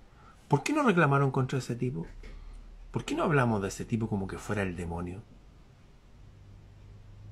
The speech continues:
El demonio, ¿no? Y hablamos del holocausto ucraniano. De hecho, los ucranianos tienen una palabra para el holo-, holocausto que vivieron de trece millones que murieron de hambre.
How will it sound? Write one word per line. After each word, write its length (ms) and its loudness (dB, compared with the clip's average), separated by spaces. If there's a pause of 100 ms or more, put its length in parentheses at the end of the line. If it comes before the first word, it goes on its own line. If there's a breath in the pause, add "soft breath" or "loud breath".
(220)
El 160 -10
demonio, 480 -8 (360)
¿no? 200 -6 (1000)
Y 60 -10
hablamos 340 0
del 180 -6 (220)
holocausto 920 -2 (360)
ucraniano. 640 0 (1120)
De 80 0
hecho, 160 0
los 160 2
ucranianos 520 2
tienen 200 2
una 220 2
palabra 540 4
para 200 2
el 80 -2
holo-, 280 0
holocausto 580 0
que 80 -2
vivieron 340 4
de 80 0
trece 280 -2
millones 320 2
que 100 -6
murieron 360 0
de 80 0
hambre. 340 0